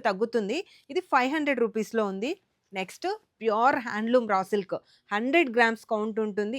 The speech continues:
ఇది వచ్చేసి నైన్ ఫిఫ్టీ రూపీస్. అంటే రా సిల్క్‌లో ఫోర్ వెరైటీస్ ఉన్నాయి, వన్ ఫిఫ్టీ, టూ ఫిఫ్టీ, ఫైవ్ హండ్రెడ్, నైన్ ఫిఫ్టీ.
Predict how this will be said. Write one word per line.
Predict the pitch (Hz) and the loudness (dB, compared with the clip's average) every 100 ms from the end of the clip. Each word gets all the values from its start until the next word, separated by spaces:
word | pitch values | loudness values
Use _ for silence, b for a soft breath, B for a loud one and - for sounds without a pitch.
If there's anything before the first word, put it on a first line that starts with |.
| 220 | -6
ఇది | 202 | -6
వచ్చేసి | 190 214 277 220 | -6 -8 -6 -2
నైన్ | 226 302 | -2 0
ఫిఫ్టీ | 262 - 208 | -4 0 0
రూపీస్. | 180 185 170 160 b b | 2 -2 -4 -8 b b
అంటే | 202 208 285 | -8 2 4
రా | 208 202 | 4 2
సిల్క్‌లో | 247 233 247 247 | -2 -2 -2 -2
ఫోర్ | 202 220 220 | 0 0 0
వెరైటీస్ | 190 190 226 214 | -2 -2 -4 -6
ఉన్నాయి, | 202 196 214 302 | -8 -6 -6 -2
వన్ | 190 190 | -4 -4
ఫిఫ్టీ, | 226 - 320 311 | -8 -6 -8 -4
టూ | 220 214 | -6 -4
ఫిఫ్టీ, | 214 320 302 | -6 -8 -4
ఫైవ్ | 208 196 | -2 -2
హండ్రెడ్, | 196 247 359 b b - | -4 -4 -6 b b -2
నైన్ | 302 269 | -2 0
ఫిఫ్టీ. | 214 - 180 | -2 -2 -6